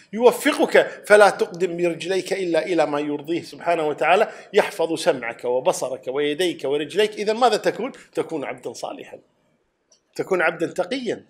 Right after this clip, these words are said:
لله تبارك وتعالى. يوفق الله تبارك جوارحك كلها جل في علاه، فتكون عبدا صالحا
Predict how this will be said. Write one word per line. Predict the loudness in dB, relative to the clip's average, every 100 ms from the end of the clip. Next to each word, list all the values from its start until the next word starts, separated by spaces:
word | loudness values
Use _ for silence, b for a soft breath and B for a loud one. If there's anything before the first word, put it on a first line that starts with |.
| _
لله | -2 2 4
تبارك | 4 2 2 2
وتعالى. | 2 2 2 2 2 0 -6 -14 _ _ _ _ _
يوفق | 2 2 2 -4 -4
الله | -2 2 2
تبارك | 2 2 0 2
جوارحك | 0 2 0 0 -4 -4 -2
كلها | -2 0 0 -2 -8 -14 _ _ _ _ _ _ _ _ _ _
جل | 4 4 4
في | 2 0
علاه، | 4 10 10 8 2 -18 -8
فتكون | -4 -2 -2 -4 -2
عبدا | -4 -4 -8
صالحا | -10 -14 -14 -16 -18